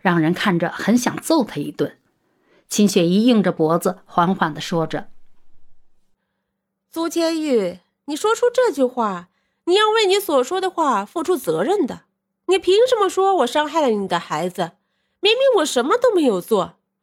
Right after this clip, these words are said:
Speaker 2: 你就知道这个样子来诬陷别人，我是可以去告你的。你有什么证据去证明这件事啊？”
Speaker 1: 苏千玉从最开始来到这里就知道，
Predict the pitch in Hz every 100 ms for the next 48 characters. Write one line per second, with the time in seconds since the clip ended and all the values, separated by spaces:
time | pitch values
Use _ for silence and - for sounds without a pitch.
0 | _ - 403 440 480 466 453 453 440 427
1 | 403 392 370 294 247 359 440 494 381 262
2 | 170 233 311 - _ _ _ - 427 427
3 | 523 523 494 466 494 605 494 277 185 175
4 | 175 _ _ 440 698 480 370 392 539 605
5 | 508 370 349 - - 392 415 320 302 311
6 | 262 262 269 202 175 _ _ _ _ _
7 | _ _ - - - - _ _ _ -
8 | _ _ _ - 269 254 254 240 247 214
9 | 190 - 226 269 214 - 254 254 190 -
10 | 180 208 214 240 175 156 202 180 - 185
11 | 180 165